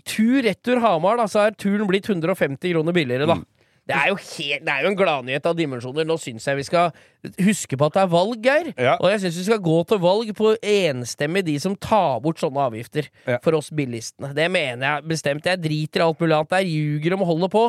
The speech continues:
Speaker 1: Men dem som fjerner bomringer,
Speaker 2: Men
Speaker 1: dem må vi stemme på, ass.
Speaker 2: Ja, men er, er, da skal du stemme på Nei til bomringpartiet?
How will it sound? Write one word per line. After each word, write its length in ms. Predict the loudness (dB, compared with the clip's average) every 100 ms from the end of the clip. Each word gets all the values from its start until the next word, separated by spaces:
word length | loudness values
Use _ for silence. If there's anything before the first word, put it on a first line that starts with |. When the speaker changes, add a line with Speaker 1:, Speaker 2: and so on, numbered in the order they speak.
| -2 _ _
Speaker 1:
Men 160 | -2 0
dem 180 | 0 -2
som 220 | -2 -4
fjerner 640 | -6 -4 0 2 2 -2 -2
bomringer, 600 | 0 0 0 0 -2 -2
Speaker 2:
Men 160 | -4
Speaker 1:
dem 300 | -2 0 2 2
må 100 | 0
vi 60 |
stemme 300 | 0 -2 -2
på, 160 | 0 -2
ass. 120 | 0
Speaker 2:
Ja, 140 | 0
men 100 | 0
er, 300 | 0 0 0 -2
er, 260 | -2 -4
da 420 | -2 0 2 0 -4 -16 -18 -8
skal 180 | -4
du 80 | -4
stemme 340 | -4 -4 -4 -2
på 280 | -2 -2 -2
Nei 280 | -2 -2 -2
til 180 | -6 -10
bomringpartiet? 1200 | -8 -6 -4 -4 -6 -6 -6 -4 -4 -4 -6